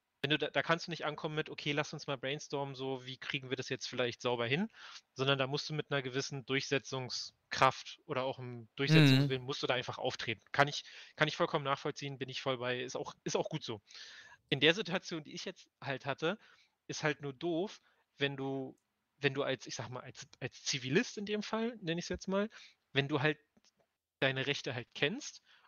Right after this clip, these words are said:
Speaker 1: Und da ging's halt um unsere Liegenschaft und es gab keine, also, ich hab's mit dem Juristen im Nachgang dann vorher auch, bevor die dann zu uns gekommen sind, hab ich das mit unseren Juristen auch noch mal geklärt,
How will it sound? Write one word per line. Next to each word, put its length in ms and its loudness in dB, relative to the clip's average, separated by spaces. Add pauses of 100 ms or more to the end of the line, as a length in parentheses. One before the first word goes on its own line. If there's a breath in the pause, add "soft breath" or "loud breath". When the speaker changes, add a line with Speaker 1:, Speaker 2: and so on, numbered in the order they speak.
(100)
Speaker 1:
Und 200 -6
da 80 4
ging's 300 -6
halt 180 2
um 140 -10
unsere 300 0
Liegenschaft 760 -4 (100)
und 160 -4
es 140 -8
gab 220 -2
keine, 520 2
also, 140 -6
ich 80 0
hab's 160 -2
mit 100 -4
dem 100 -4
Juristen 320 -6
im 80 -6
Nachgang 360 -2
dann 120 -2
vorher 300 0
auch, 120 -4 (200)
bevor 300 0
die 100 -2
dann 140 -4
zu 100 -8
uns 140 -8
gekommen 220 -4
sind, 140 0
hab 80 4
ich 60 -4
das 160 -10
mit 80 -10
unseren 220 0
Juristen 320 -4
auch 80 -2
noch 100 0
mal 120 0
geklärt, 440 2